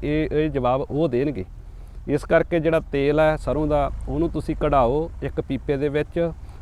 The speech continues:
ਉਹਨੂੰ ਕਢਾ ਕੇ ਇੱਕ ਗੁੱਠ ਇਸ ਜਗ੍ਹਾ 'ਤੇ ਰੱਖ ਦਿਓ ਵੀ ਜਿੱਥੇ ਉਹਨੂੰ ਛੇੜਿਆ ਨਾ ਜਾਵੇ,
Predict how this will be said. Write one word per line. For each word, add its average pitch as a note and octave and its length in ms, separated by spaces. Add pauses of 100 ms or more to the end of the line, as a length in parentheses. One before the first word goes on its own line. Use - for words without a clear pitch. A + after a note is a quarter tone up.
ਉਹਨੂੰ D#3+ 200
ਕਢਾ C#3 360
ਕੇ D3 220
ਇੱਕ D3 240
ਗੁੱਠ B2+ 340
ਇਸ C#3 240
ਜਗ੍ਹਾ C#3+ 280
'ਤੇ D3 160
ਰੱਖ B2 240
ਦਿਓ C3+ 180
ਵੀ C#3+ 100
ਜਿੱਥੇ C3+ 300
ਉਹਨੂੰ D3 140
ਛੇੜਿਆ C3 360
ਨਾ B2+ 120
ਜਾਵੇ, G#2+ 300